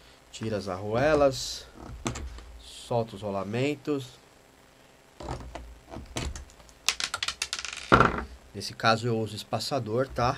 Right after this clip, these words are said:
E uso as arruelas que estão aqui, ó. O rolamento já tem um pouco de, de lubrificante, tá? Então eu limpo o excesso e vou abrir a capinha preta, ó.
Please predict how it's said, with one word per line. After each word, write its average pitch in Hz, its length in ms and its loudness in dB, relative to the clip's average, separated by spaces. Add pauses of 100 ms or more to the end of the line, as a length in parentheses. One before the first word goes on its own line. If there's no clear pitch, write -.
E 113 140 -2
uso 120 280 0
as 117 120 -2
arruelas 123 720 2 (100)
que - 760 -12
estão 120 280 -2
aqui, 127 320 -4 (640)
ó. 80 160 -8 (540)
O 101 60 -12
rolamento 113 420 0
já 113 160 0
tem 120 320 -2
um 117 40 0
pouco 113 460 -2
de, 101 240 -6 (920)
de 98 140 -8
lubrificante, 120 1040 -2 (580)
tá? 113 280 -4 (2250)
Então 104 140 -6
eu 104 120 -2
limpo 107 300 -4
o 139 40 2
excesso 139 680 -2 (100)
e 120 100 -2
vou 123 180 4
abrir 156 320 6
a 170 40 2
capinha 175 380 -2
preta, 117 580 2
ó. 85 140 -2